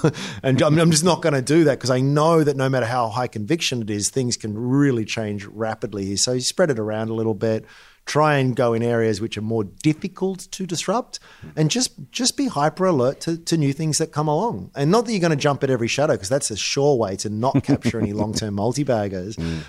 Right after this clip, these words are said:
Speaker 1: but be alert to it. And yeah, that's, that's probably the short answer.
Speaker 2: That's the short answer.
Speaker 1: <laughs> That's the short answer.
Speaker 2: <laughs> Sorry, mate.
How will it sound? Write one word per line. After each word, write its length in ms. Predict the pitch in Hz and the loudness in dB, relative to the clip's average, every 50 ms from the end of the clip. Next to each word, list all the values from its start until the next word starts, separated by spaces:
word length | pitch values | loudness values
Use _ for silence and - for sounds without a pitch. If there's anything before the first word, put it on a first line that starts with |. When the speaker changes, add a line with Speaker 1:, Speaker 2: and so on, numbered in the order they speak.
| - - | 0 2
Speaker 1:
but 140 | 165 156 | 2 4
be 120 | - - 214 | 6 6 6
alert 320 | 151 120 127 151 180 117 - | 6 6 6 4 4 4 0
to 180 | - 120 95 | -2 -2 -4
it. 100 | 82 - _ _ _ _ - - _ - | -6 -10 _ _ _ _ -20 -20 _ -8
And 560 | - 120 117 117 113 113 113 117 110 - - - - | -6 -4 -2 -2 -2 -2 -4 -4 -6 -10 -12 -2 2
yeah, 180 | 175 185 156 | 4 4 4
that's, 260 | 139 135 - - - - | 4 2 -2 -6 -6 -4
that's 140 | - 156 - | -4 -4 0
probably 220 | - 151 143 127 | 0 2 2 2
the 60 | 113 110 | 0 0
short 240 | - - 117 107 | 0 -2 -2 -2
answer. 300 | 107 104 92 - - - - - - - - - _ - - _ _ - - - - - - - - - - - - - - - - - - | -4 -6 -8 -10 -12 -12 -16 -20 -20 -20 -20 -20 _ -20 -20 _ _ -20 -20 -20 -20 -14 -12 -12 -12 -12 -18 -20 -20 -20 -20 -20 -20 -20 -6
Speaker 2:
That's 220 | - 113 131 - - | -2 0 0 0 0
the 60 | - | 0
short 200 | - 135 185 214 | 2 4 4 4
answer. 240 | - - - - - - - _ - _ _ _ - - | 2 0 -6 -14 -20 -20 -20 _ -20 _ _ _ -4 -2
Speaker 1:
<laughs> 180 | - - - | 0 2 4
That's 280 | - 160 165 165 - - | 6 6 6 6 6 4
the 60 | 160 | 4
short 280 | 151 - - 165 196 160 | 4 6 6 6 6 8
answer. 300 | 156 196 196 - - 160 165 | 8 6 6 6 4 4 4
Speaker 2:
<laughs> 880 | 185 170 143 - - 120 107 92 107 - - - 104 95 - - 147 | 4 4 2 2 2 2 2 2 2 0 -2 -4 -4 -4 -4 -4 -4
Sorry, 380 | - 87 82 82 - 78 - | -4 -4 -4 -4 -4 -6 -6
mate. 80 | 131 | -6